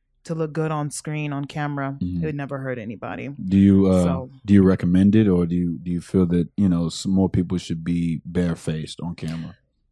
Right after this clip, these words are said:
Speaker 1: I recommend doing whatever makes you feel comfortable.
Speaker 2: Okay.
Speaker 1: Yeah, 'cause some people are anti-makeup, some people are pro-makeup. I mean, i-, it's your coin to spin. Do whatever makes you happy.
Speaker 2: Okay.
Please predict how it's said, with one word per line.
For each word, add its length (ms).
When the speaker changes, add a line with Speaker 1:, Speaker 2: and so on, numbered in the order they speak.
Speaker 1:
I 200
recommend 640
doing 260
whatever 300
makes 280
you 80
feel 140
comfortable. 540
Speaker 2:
Okay. 280
Speaker 1:
Yeah, 340
'cause 160
some 160
people 240
are 40
anti-makeup, 640
some 160
people 380
are 60
pro-makeup. 640
I 100
mean, 460
i-, 60
it's 420
your 400
coin 340
to 100
spin. 540
Do 160
whatever 280
makes 320
you 80
happy. 400
Speaker 2:
Okay. 320